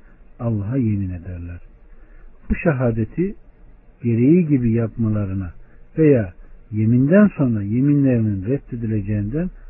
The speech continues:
korkmalarına daha yakındır. Allah'tan korkun ve dinleyin. Allah fasıklar grubunu hidayete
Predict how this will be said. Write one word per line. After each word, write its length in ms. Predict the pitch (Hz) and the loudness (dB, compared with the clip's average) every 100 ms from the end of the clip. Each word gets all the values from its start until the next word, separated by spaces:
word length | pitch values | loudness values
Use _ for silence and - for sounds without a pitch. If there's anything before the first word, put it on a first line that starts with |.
| - - | -20 -12
korkmalarına 760 | 123 117 117 107 98 110 131 | -6 -6 -4 -4 -4 -4 -4
daha 240 | 110 104 101 | -4 -4 -6
yakındır. 580 | 92 - 90 87 - - - - - - - - - | -8 -12 -12 -12 -16 -20 -20 -20 -20 -20 -20 -18 -6
Allah'tan 540 | 120 139 135 156 151 | 0 0 0 0 0
korkun 580 | - - 180 - 233 254 - - - | 2 4 4 8 6 6 -2 -12 -4
ve 100 | 131 | -2
dinleyin. 600 | 113 120 120 131 120 82 - - - - - - | 0 2 4 4 2 0 -12 -20 -20 -20 -20 -10
Allah 500 | 110 104 110 139 175 - - - _ - | -6 -4 -2 0 -2 -6 -20 -20 _ -16
fasıklar 580 | 110 101 - 101 - 143 | -8 -8 -8 -10 -2 0
grubunu 500 | 156 127 113 101 101 | 2 2 2 2 -2
hidayete 720 | 101 131 117 101 92 - 180 | -4 -4 -4 -4 -8 -10 -10